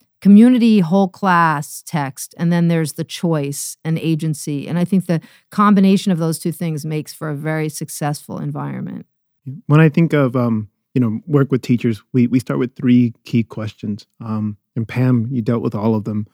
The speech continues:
Speaker 2: One is, what do we read? And really thinking deeply about how do we choose what is read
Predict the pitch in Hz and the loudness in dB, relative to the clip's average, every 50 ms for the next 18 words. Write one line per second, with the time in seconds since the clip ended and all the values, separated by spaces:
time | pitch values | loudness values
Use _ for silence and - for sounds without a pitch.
0 | _ _ _ - 143 139 131 123 117 104 - _ _ _ _ _ _ _ - 131 | _ _ _ 2 4 4 6 4 4 2 -2 _ _ _ _ _ _ _ -2 0
1 | 131 147 143 - - 131 131 123 113 107 104 101 104 107 107 101 - _ _ _ | 0 0 0 -2 -2 -2 0 2 2 0 -2 -4 -4 -6 -6 -8 -10 _ _ _
2 | _ _ _ _ _ _ _ _ _ _ _ _ _ _ _ 139 127 120 117 117 | _ _ _ _ _ _ _ _ _ _ _ _ _ _ _ -4 -2 0 2 0
3 | 110 98 - _ _ _ _ _ _ _ _ _ _ _ - 147 185 202 196 185 | 0 -2 -6 _ _ _ _ _ _ _ _ _ _ _ -6 -4 0 2 4 4
4 | 147 - 160 151 143 156 139 123 110 123 131 127 - 135 123 113 - 110 110 - | 4 4 2 2 4 4 2 2 2 2 0 2 2 0 0 0 -2 -6 -8 -10
5 | - - - - 147 160 151 139 139 131 - - - - 135 131 131 123 104 117 | -10 -8 -4 0 0 2 4 4 2 2 0 -2 0 2 4 6 6 4 2 2
6 | 120 120 120 127 123 113 107 104 110 110 107 104 95 98 | 0 0 2 2 0 0 -2 -4 -6 -6 -6 -6 -8 -8